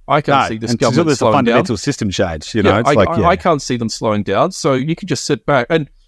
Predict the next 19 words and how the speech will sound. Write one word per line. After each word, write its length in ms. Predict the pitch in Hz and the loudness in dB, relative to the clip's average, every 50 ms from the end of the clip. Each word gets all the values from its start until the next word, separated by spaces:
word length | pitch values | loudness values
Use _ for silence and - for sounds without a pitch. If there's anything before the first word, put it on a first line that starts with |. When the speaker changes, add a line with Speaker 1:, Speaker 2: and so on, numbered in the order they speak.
| _ _ _ - | _ _ _ -2
Speaker 1:
added 260 | 139 160 208 214 170 - | 0 2 2 0 -2 -4
to 100 | - 123 | -4 0
that, 240 | 113 113 131 170 - | 2 2 2 0 -2
we've 220 | - 139 135 123 - | -4 -6 -6 -4 -2
got 180 | 156 135 117 | -2 -2 -2
various 600 | 120 107 113 127 147 147 147 131 120 - - - - - | -2 -4 -2 0 2 2 2 0 -2 -4 -10 -14 -14 -12
supply 460 | - - 120 113 - - 135 135 151 - | -12 -10 -10 -8 -4 0 2 2 2 0
constraints 680 | - 170 160 - - - 139 123 151 214 - - - | -2 -4 -4 -4 -4 -2 0 0 0 0 -4 -8 -12
because 320 | - - 139 - 127 117 120 | -8 -8 -8 -6 -4 -2 0
I've 140 | 117 110 | 0 0
had 180 | - 131 131 120 | 0 -2 -4 -2
to 100 | - 127 | -4 -8
push 240 | - - 127 - - | -6 -6 -6 -6 -4
the 120 | 123 113 135 | -2 0 0
interest 320 | 170 - - 143 - - | 0 0 -2 -4 -4 -2
rates 240 | 127 117 110 - - | 0 0 0 0 0
up, 220 | 196 277 - _ _ - - - - _ _ _ _ _ _ _ - | 0 0 -2 _ _ -20 -20 -20 -20 _ _ _ _ _ _ _ -6
which 200 | 143 127 - 151 | -6 -4 -2 -2
means 360 | 143 139 131 131 117 - | -2 0 0 -2 -6 -8